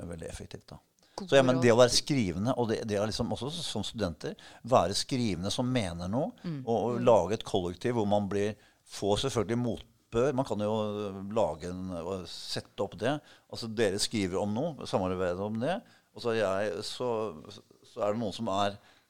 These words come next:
Speaker 1: gir motstand mot det.
Speaker 2: Ja.
Speaker 1: Eh, og så, ikke sant? Altså at, um,
Speaker 2: Øve seg på
Speaker 1: ja,
Speaker 2: å
Speaker 1: eh,
Speaker 2: få motstand
Speaker 1: ja,
Speaker 2: på
Speaker 1: ikke
Speaker 2: det
Speaker 1: sant?
Speaker 2: man har skrevet.
Speaker 1: Ja, ja.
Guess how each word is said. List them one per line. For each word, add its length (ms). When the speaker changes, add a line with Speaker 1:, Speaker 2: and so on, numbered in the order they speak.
Speaker 1:
gir 200
motstand 460
mot 160
det. 120
Speaker 2:
Ja. 160
Speaker 1:
Eh, 160
og 220
så, 160
ikke 140
sant? 180
Altså 240
at, 100
um, 480
Speaker 2:
Øve 320
seg 200
på 100
Speaker 1:
ja, 20
Speaker 2:
å 160
Speaker 1:
eh, 80
Speaker 2:
få 140
motstand 480
Speaker 1:
ja, 140
Speaker 2:
på 80
Speaker 1:
ikke 20
Speaker 2:
det 80
Speaker 1:
sant? 100
Speaker 2:
man 80
har 80
skrevet. 400
Speaker 1:
Ja, 160
ja. 120